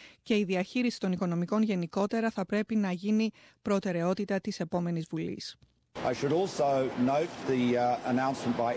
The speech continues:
Speaker 2: S and P today, and that is a reminder, uh, that our commitment to budget, uh, repair, to, uh, reducing the deficit, uh, to reducing our debt,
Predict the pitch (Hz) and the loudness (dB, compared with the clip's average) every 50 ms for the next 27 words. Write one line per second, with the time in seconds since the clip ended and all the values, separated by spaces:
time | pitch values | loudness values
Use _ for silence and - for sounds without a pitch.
0 | - 135 123 - 120 117 107 - 127 135 139 135 131 123 110 131 131 135 147 175 | 0 -2 -2 0 0 -2 0 0 0 0 2 2 0 2 2 2 2 2 2 0
1 | 185 - - - - - - - - 120 120 131 135 131 127 135 120 123 127 123 | -2 -4 -8 -8 -8 -8 -6 -4 0 2 2 2 2 2 0 0 0 0 2 2
2 | 123 117 127 123 127 143 156 165 165 160 143 110 110 135 185 226 226 - - - | 2 2 0 2 2 2 2 2 2 0 0 0 0 0 0 0 -4 -6 -8 -8
3 | - - - - - - 113 117 120 120 123 120 - - 120 123 127 123 - - | -8 -8 -8 -6 -4 -2 0 2 2 2 0 0 -2 -2 0 0 2 0 0 -2
4 | - - - - - 139 131 131 131 - - 120 117 131 165 - - 170 185 208 | -6 -10 -10 -6 -2 -2 0 0 -2 -2 -2 0 2 2 2 0 -2 -2 -4 -2
5 | - - - - - - - - - - - 143 143 135 131 123 92 131 143 147 | -4 -6 -6 -6 -6 -8 -8 -6 -4 -2 -2 0 2 2 0 0 2 0 0 0
6 | 143 - 135 135 - - - - - - - 113 117 117 117 117 117 - 117 113 | 0 -2 -2 -2 -2 -4 -8 -8 -6 -2 0 2 2 2 2 2 0 0 -2 -2
7 | 117 - - 113 135 143 147 160 185 202 202 - - - 143 - - 120 - - | -2 -2 -2 0 2 2 4 2 2 0 -2 -6 -10 -10 -10 -8 -8 -8 -4 -2
8 | 120 120 117 117 113 113 117 117 117 104 110 113 107 123 151 180 185 - 175 170 | 0 0 2 2 2 4 4 2 2 0 -2 -4 -2 0 0 0 0 0 0 2
9 | 170 156 127 147 143 - - 151 - 156 190 - - - - - - - - - | 2 2 2 2 0 0 0 -2 -2 -2 -2 -2 -4 -8 -8 -8 -8 -8 -8 -8
10 | - - - - - 110 113 113 107 - 131 160 190 180 - 180 165 151 143 139 | -4 -4 -4 -2 -2 -2 -2 -2 0 0 2 2 2 2 0 0 2 2 2 2
11 | 135 123 117 127 127 135 120 | 0 0 2 0 0 0 -2